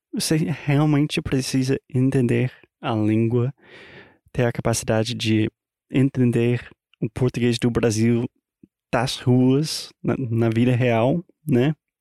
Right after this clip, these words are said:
Como um brasileiro realmente fala. E você precisa falar para se comunicar, para se expressar, expressar.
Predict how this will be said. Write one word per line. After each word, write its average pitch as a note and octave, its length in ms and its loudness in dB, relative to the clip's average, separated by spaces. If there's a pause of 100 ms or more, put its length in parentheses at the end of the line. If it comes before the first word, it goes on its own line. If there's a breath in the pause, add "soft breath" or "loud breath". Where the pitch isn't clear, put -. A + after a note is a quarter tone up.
(140)
Como B2 200 2
um A2+ 80 2
brasileiro A#2 800 -2 (260)
realmente A#2+ 360 2
fala. B2+ 400 0 (920 loud breath)
E C3 640 2 (380)
você - 180 -4
precisa A#2 400 -2
falar G#2+ 500 -2 (420)
para A2 140 -2
se G#2 160 -4
comunicar, G#2+ 720 -2
para - 160 -8
se - 180 -6
expressar, - 720 -2 (640 loud breath)
expressar. B2 640 -2